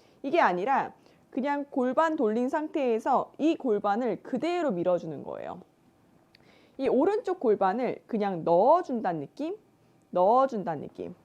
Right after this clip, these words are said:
자, 그러면 어떤 모양이 만들어지냐면 이 오른쪽 골반을 넣어주면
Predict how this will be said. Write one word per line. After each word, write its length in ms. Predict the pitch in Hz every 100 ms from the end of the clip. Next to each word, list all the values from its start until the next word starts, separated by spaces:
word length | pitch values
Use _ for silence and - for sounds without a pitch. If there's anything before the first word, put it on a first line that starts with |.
| _ _ _
자, 180 | 220 208
그러면 600 | 277 339 320 226 233 202
어떤 480 | - 185 190 - 403
모양이 280 | 277 190 196
만들어지냐면 920 | 160 139 180 175 175 143 185 214 117 - _ _ _
이 100 | 226
오른쪽 420 | 190 226 277 294
골반을 400 | - 202 202 202
넣어주면 720 | 180 156 185 220 202 147 240